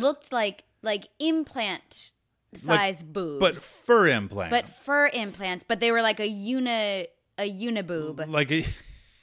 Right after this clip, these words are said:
Speaker 1: It was so bad.
Speaker 2: <laughs>
Speaker 1: It was, like, right, like, in, um, Bambi, like,
Speaker 2: <sighs>
Speaker 1: Flower and Thumper's female counterparts have, like, a little bit of, like, a
Speaker 2: There's a, like, a
Speaker 1: like,
Speaker 2: little,
Speaker 1: a little,
Speaker 2: a little
Speaker 1: like,
Speaker 2: bit of curve,
Speaker 1: cleavage
Speaker 2: a little,
Speaker 1: line.
Speaker 2: yeah.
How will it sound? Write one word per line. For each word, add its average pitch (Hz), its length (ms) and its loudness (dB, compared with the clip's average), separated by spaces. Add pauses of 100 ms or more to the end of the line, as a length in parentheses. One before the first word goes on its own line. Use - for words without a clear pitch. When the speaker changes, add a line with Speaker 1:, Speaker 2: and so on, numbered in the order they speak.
(280)
Speaker 1:
It 226 140 2
was 226 180 2
so 262 420 2
bad. 226 280 4
Speaker 2:
<laughs> - 40 -8
Speaker 1:
It 285 100 0
was, 285 140 -4
like, 294 240 -2 (220)
right, 320 260 -2
like, 330 300 -2 (420)
in, 294 200 4
um, 262 340 4
Bambi, 247 500 2
like, 208 220 2
Speaker 2:
<sighs> 135 180 -8
Speaker 1:
Flower 269 360 8
and 254 180 0
Thumper's 233 760 0
female 233 360 -2
counterparts 214 540 -2
have, 240 140 -2
like, 233 240 2 (160)
a 302 120 2
little 330 360 0
bit 240 320 -2 (100)
of, 220 160 0
like, 208 200 0
a 196 280 2 (200)
Speaker 2:
There's 170 180 8
a, 175 60 4
like, 175 180 6
a 165 40 4
Speaker 1:
like, 160 140 8
Speaker 2:
little, 165 140 4
Speaker 1:
a - 20 2
little, 185 180 6
Speaker 2:
a - 20 6
little - 180 8
Speaker 1:
like, 160 60 0
Speaker 2:
bit 175 100 6
of 170 100 6
curve, 165 360 6
Speaker 1:
cleavage 160 220 6
Speaker 2:
a 156 40 4
little, 151 280 4
Speaker 1:
line. 147 80 0
Speaker 2:
yeah. 104 420 2